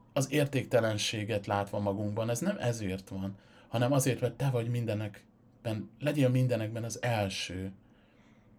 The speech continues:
És szeretnénk azt megnézni a napjaink során, hogy, hogy ez vajon hogy tudná szolgálni a te ügyedet?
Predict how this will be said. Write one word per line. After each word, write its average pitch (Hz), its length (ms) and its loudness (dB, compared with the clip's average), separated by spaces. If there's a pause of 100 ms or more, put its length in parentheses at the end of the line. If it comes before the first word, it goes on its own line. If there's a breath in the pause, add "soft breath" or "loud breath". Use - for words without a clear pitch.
(120)
És - 220 -2
szeretnénk 131 600 6
azt 143 240 2
megnézni 113 640 -2 (340 loud breath)
a 117 100 -2
napjaink 113 400 2
során, 113 380 0
hogy, 117 240 -2 (360 soft breath)
hogy 127 160 -2
ez 127 180 2
vajon 139 260 6
hogy 190 160 4
tudná 139 280 4
szolgálni 117 760 2
a 104 120 -2
te 110 180 -2
ügyedet? 95 480 -6